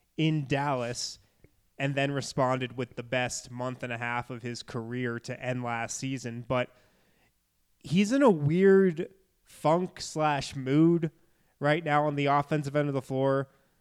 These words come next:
Like, his assist numbers look great. If we think of him as the point guard of Denver's offense, he's putting up great stats, right? Eight assists per game,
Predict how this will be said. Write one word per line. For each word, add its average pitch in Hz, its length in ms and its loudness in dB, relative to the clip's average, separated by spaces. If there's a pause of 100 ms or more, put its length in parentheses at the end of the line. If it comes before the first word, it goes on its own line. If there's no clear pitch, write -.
(420)
Like, 151 300 -8
his 170 200 2
assist 226 360 2
numbers 180 320 6
look 143 180 0
great. 151 300 2
If 143 160 -2
we 202 140 4
think 214 220 0
of 196 100 0
him 214 100 0
as 175 180 0
the 143 80 -4
point 156 320 -2
guard 170 140 2
of 160 80 2
Denver's 147 320 0
offense, 151 400 0
he's 139 120 -6
putting 147 200 -2
up 127 100 -2
great 127 200 -6
stats, - 640 -8
right? 131 200 -6 (440)
Eight 151 160 -2
assists 143 280 -8
per 131 120 -10
game, 127 380 -6